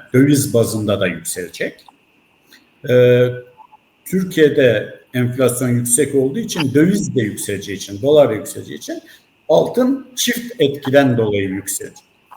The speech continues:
Şimdi birçok arkadaş enflasyonu tahmin eder. Böyle bir sürü tahmin. Enflasyon tahmin edilebilir bir şey değildir.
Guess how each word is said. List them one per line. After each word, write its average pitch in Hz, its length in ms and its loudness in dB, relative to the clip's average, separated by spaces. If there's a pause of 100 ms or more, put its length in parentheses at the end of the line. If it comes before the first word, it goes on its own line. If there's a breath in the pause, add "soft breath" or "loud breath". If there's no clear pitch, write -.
(200)
Şimdi 185 220 -2
birçok 202 260 0
arkadaş 156 440 2
enflasyonu 151 640 -4
tahmin 143 340 0
eder. 113 300 -2 (360)
Böyle - 280 -10
bir - 40 -14
sürü - 460 -10 (240)
tahmin. 120 520 -12 (260)
Enflasyon 160 580 -2
tahmin 139 400 0
edilebilir 127 440 -2
bir 117 60 -10
şey 107 280 -6
değildir. 95 280 -14